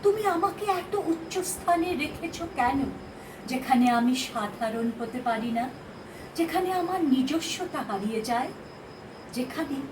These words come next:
আমায় বুঝতে হয় যে তুমি ব্যস্ত, যেখানে বুঝতে হয় আমার সাথে সময় কাটানো মানে তুমি অলস?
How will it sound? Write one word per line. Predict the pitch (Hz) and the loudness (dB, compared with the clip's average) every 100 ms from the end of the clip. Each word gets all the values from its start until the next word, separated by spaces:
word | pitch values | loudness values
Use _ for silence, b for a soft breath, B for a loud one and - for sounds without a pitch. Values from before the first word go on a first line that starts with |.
| - | -4
আমায় | 208 262 277 - | -2 -2 -2 -6
বুঝতে | 196 202 - 294 - | -8 -8 -8 -10 -8
হয় | 170 - - - - - | -8 -8 -12 -14 -14 -12
যে | 262 - | -10 -4
তুমি | 320 330 170 | -4 -4 -4
ব্যস্ত, | 190 196 - - - 170 147 - - - - - - - B B | -4 -4 -6 -8 -8 -12 -12 -12 -14 -14 -14 -14 -14 -14 B B
যেখানে | - 262 277 247 | -6 -2 4 4
বুঝতে | 202 262 - - 285 | 4 0 -2 -4 -4
হয় | 247 247 - B B | -2 -4 -6 B B
আমার | 226 254 302 339 | 2 4 4 -2
সাথে | - 330 392 | -4 -6 -4
সময় | - - 226 226 277 - | -6 -2 -2 0 -2 -2
কাটানো | 214 - 240 359 - 214 | -6 -2 -2 -2 -6 -4
মানে | 208 233 - | -2 -2 -2
তুমি | 254 269 | -4 -2
অলস? | 180 165 190 190 - - | -2 -2 -4 -6 -8 -12